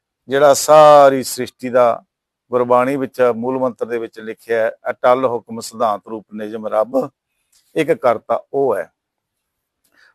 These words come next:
ਉਸ ਕਰਤੇ ਦੇ ਵਿੱਚ ਅਸੀਂ ਸ੍ਰਿਸ਼ਟੀ ਬਣਦੀ ਹੈ ਤੇ ਉਸ ਤੋਂ ਬਾਅਦ ਜਿਹੜੀ ਸਾਡੀ ਸ੍ਰਿਸ਼ਟੀ, ਸਰੀਰ ਰੂਪੀ ਸ੍ਰਿਸ਼ਟੀ ਹੈ, ਇਹਦਾ ਜਿਹੜਾ ਕਰਤਾ ਹੈ, ਇਹ ਸਾਡੀ ਬੁੱਧੀ ਹੈ।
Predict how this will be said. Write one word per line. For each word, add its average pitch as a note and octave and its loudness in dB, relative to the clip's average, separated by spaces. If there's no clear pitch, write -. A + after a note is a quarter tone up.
ਉਸ D3+ 4
ਕਰਤੇ D#3+ 4
ਦੇ E3 4
ਵਿੱਚ D#3 2
ਅਸੀਂ C#3+ -2
ਸ੍ਰਿਸ਼ਟੀ C3 -6
ਬਣਦੀ C#3+ 2
ਹੈ D#3 4
ਤੇ D3 -4
ਉਸ C3 -2
ਤੋਂ C#3+ -4
ਬਾਅਦ C3+ 4
ਜਿਹੜੀ C#3 -8
ਸਾਡੀ A#2+ -2
ਸ੍ਰਿਸ਼ਟੀ, B2+ -10
ਸਰੀਰ D3 0
ਰੂਪੀ C#3+ -4
ਸ੍ਰਿਸ਼ਟੀ A#2+ -8
ਹੈ, G2+ -4
ਇਹਦਾ D#3 6
ਜਿਹੜਾ C#3+ 4
ਕਰਤਾ A#2+ 0
ਹੈ, A#2+ 4
ਇਹ D3+ -6
ਸਾਡੀ B2 -4
ਬੁੱਧੀ A#2+ -4
ਹੈ। A2+ 0